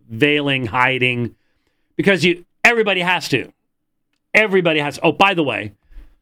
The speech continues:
before I get to that, um, I defined, especially in the C R I article, I defined the incarnation in, and the emptying in terms of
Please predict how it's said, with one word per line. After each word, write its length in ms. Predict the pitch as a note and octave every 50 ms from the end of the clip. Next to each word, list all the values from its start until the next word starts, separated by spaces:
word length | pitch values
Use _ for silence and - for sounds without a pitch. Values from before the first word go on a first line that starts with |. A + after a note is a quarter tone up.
| _ _ _
before 180 | - - D#3+
I 60 | D3 D3
get 140 | D#3 D3
to 40 | C3+
that, 200 | B2 A2+ - - _ _ _ _ _ _ _ _ _ _ -
um, 460 | E3+ E3 E3 D3+ C#3+ C3 A#2+ B2+ C#3 _ _ _ _ _ _ _ _ _ _ _ _ _ _ _ -
I 180 | D#3+ F3+ A3
defined, 920 | A#3+ F3 F#3 E3+ - - - G#3 G3 F3+ C#3+ A2+ G#2+ F#2 G2 C3+ C3 C3 - _ _ _ _ -
especially 680 | D#3+ C#3+ - - - - - G3+ G#3+ A3 - - - G#3+
in 80 | F3+ E3+
the 60 | D#3+
C 220 | D3 - - F3+
R 200 | E3 D#3+ D#3 D3
I 20 | C3+
article, 480 | B2 C3 A#2+ A2 G2 - - - _ _ _ _ _ _ _ _ _ _ _ _ _ _ _ _ _ _ _ _ _ _ _ _ _ _ -
I 180 | C#3 D3+ F#3
defined 920 | F#3+ F3+ G3 E3+ - - G3 F3 E3 D3+ C3 A#2+ G#2+ G2+ A2 A#2+ A#2+ A#2 - _ _ _ _ _ _ _ _ _ _ _ _ -
the 140 | B2+ C#3 D3+
incarnation 920 | E3 E3+ E3 F3 E3+ D3+ D3 C#3+ D3 D3+ C#3+ - - A2+ G2 F#2 G2 G2+ _ _ _ _ _ _ _ _ _ _ _ _ _ _ _ _ _ _ _ _ _ _ -
in, 480 | E3 F3 F3+ F3+ F3+ F3+ F3+ F3+ D3 -
and 140 | D#3+ D#3 D3+
the 160 | D3+ D3+ D#3
emptying 560 | F3 F3+ C#3+ - C#3+ A#2 G2+ F#2+ G#2 A2 A#2 _ _ _ _ _ _ _ _ _ _ -
in 560 | - E3+ F3 F3+ F3+ F3+ F#3 F#3 F3+ D#3+ - - -
terms 540 | - F#3 F3+ F3 E3 D#3+ D#3 D#3 D3 C#3+ -
of 280 | - D#3 D3 C#3+ C3+